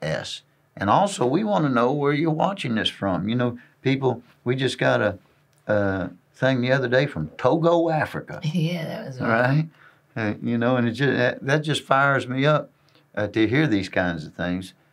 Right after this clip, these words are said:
Speaker 1: knowing that, uh, people are out there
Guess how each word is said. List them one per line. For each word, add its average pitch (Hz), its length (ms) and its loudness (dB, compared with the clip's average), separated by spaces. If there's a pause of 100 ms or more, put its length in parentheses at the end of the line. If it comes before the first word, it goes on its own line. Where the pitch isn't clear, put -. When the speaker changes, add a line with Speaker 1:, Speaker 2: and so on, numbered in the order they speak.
(220)
Speaker 1:
knowing 110 420 0
that, 98 260 0 (440)
uh, 90 460 0 (220)
people 127 320 2
are 123 240 4
out 139 340 0
there 90 320 -4